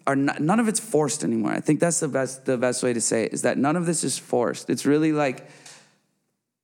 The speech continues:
I write something that comes out of me. If it's fucking pivotal, it's gonna end up in a song. And if it's not,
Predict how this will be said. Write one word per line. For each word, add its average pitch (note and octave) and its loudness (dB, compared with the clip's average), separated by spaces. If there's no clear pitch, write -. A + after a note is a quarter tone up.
I C#3+ 0
write C#3 2
something F3+ 0
that - 0
comes D3+ 2
out C#3+ 2
of C#3+ 0
me. D3 -2
If C#3 -2
it's B2 -2
fucking D#3 0
pivotal, E3+ 0
it's - -8
gonna C#3 0
end B2+ 0
up B2 -4
in B2 0
a A#2+ 0
song. F#2+ -2
And - 0
if B2+ 2
it's A#2 0
not, C#3 0